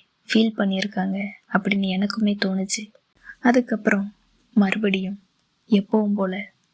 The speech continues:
நாங்க ரெண்டு பேருமே பேச ஆரம்பிச்சோம். நிலாவுக்கு மேரேஜ் ஆனாலும் வேலைக்கு போனாலும் எனக்காக தனியா நேரத்தை ஒதுக்கி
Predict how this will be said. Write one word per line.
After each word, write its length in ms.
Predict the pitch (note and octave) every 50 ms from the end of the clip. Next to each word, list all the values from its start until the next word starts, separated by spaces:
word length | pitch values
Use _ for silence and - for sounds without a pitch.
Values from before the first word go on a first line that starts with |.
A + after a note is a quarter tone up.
| _ _ _ -
நாங்க 300 | - A#3+ B3+ C4 B3+ A3+
ரெண்டு 320 | G#3 G3+ G#3 A3+ A#3+ B3+
பேருமே 580 | A3+ G#3 G3 F#3+ G3+ F#3+ F#3+ F#3 F#3 F#3+ F3+ - - _ _ _ _ _
பேச 360 | - F#3+ G3 G#3 G#3 - G#3
ஆரம்பிச்சோம். 560 | F#3+ F#3 G3 G3 F#3+ F#3 - - G3 F#3 G3+ - _ _ _ - - - - - - - - - -
நிலாவுக்கு 440 | A#3+ A#3+ B3+ C4+ C4+ C#4 C4 - C4 A#3+
மேரேஜ் 400 | A3+ A3 A3 A3+ A#3 A3+ A3 A3
ஆனாலும் 440 | G#3 G3 G3 G3 F#3+ F#3+ F#3+ G3+ - _ _ _ _ _ -
வேலைக்கு 460 | G3 F#3+ F#3 F#3 G3 G3+ G3+ G#3 G3+
போனாலும் 520 | G3+ G3 F#3+ F#3+ F#3+ G3 F3+ F#3 G3 G3 - _ _ _ - -
எனக்காக 560 | A#3+ A3 G#3+ A3+ A#3 - - A3 G3 F#3+ G3+ F#3 F#3 G3 - - _ _ _ _ _ _ -
தனியா 360 | A3 A3+ B3 C4+ C#4+ D4 D4
நேரத்தை 460 | C4 A3+ G#3+ G#3 G#3 A3 G#3+ G#3 - G3+
ஒதுக்கி 400 | G3+ G3+ G3+ A3 G#3 - - G3+